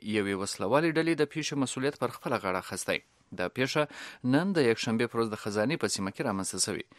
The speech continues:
له تېرې څه مودې راهیسې د پېښور او شاوخوا سیمو کې په امنیتي عسکرو، وکیلانو او عادي وګړو باندې بریدونو کې زیاتوالی راغلی۔ د تېرې جمعې په ورځ د قبایلي سیمې مومند جنسي په یوه جومات کې ځانمرګي برید کې لږ تر لږه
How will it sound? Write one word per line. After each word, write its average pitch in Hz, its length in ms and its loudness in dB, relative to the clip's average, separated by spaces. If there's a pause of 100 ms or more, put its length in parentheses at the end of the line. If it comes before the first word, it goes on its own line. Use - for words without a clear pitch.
(320)
له 135 140 4
تېرې 196 220 0
څه 185 120 0
مودې 180 300 2
راهیسې 190 240 0
د 226 60 2
پېښور 147 440 2
او 131 100 2
شاوخوا 120 400 0
سیمو 127 260 2
کې 123 160 -2
په 117 320 4
امنیتي 104 480 -2
عسکرو، 123 500 0
وکیلانو 107 640 0
او 160 160 2
عادي 147 140 2
وګړو 151 320 0
باندې 143 240 0
بریدونو 127 360 0
کې 131 220 -6
زیاتوالی 123 680 0
راغلی۔ 87 340 -4 (560)
د 139 120 6
تېرې 180 260 4
جمعې 170 260 0
په 165 120 -2
ورځ 165 260 2
د 147 260 4
قبایلي 135 400 4
سیمې 143 260 2
مومند 131 340 4
جنسي 120 400 0
په 156 120 -2
یوه 120 160 0
جومات 120 380 0
کې 120 100 -6
ځانمرګي 107 460 0
برید 101 200 -6
کې - 100 -8
لږ 110 220 0
تر 120 120 -2
لږه 120 240 0